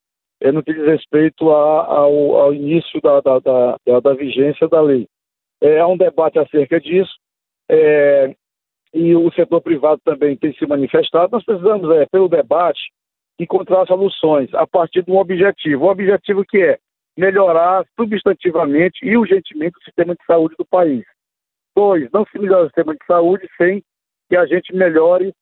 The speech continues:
as condições dos seus profissionais. Três, precisamos, é, é, resolver o problema do,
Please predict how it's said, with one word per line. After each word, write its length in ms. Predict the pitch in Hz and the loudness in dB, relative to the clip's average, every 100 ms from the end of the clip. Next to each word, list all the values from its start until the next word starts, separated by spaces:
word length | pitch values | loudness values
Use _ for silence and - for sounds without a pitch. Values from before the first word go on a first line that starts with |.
| _ _ | _ _
as 160 | 165 - | -4 -2
condições 540 | 180 160 - 165 170 | -4 -4 -2 0 0
dos 120 | 165 | -4
seus 180 | 175 165 | -4 -2
profissionais. 800 | 180 160 160 - 180 143 135 104 - _ _ _ _ _ _ _ | -2 -4 -6 -4 0 0 0 -2 -10 _ _ _ _ _ _ _
Três, 380 | 180 202 165 120 - | 0 2 0 -4 -10
precisamos, 560 | 180 160 180 196 185 | -10 0 0 2 2
é, 220 | 185 180 - _ _ _ _ _ | 2 2 0 _ _ _ _ _
é, 560 | 147 147 131 120 131 131 | 0 0 0 0 0 2
resolver 640 | 185 175 165 120 175 190 | 2 2 0 0 -2 0
o 100 | 349 | -2
problema 560 | 180 165 139 165 175 170 | 0 0 0 -2 -2 -2
do, 260 | 160 175 | 2 0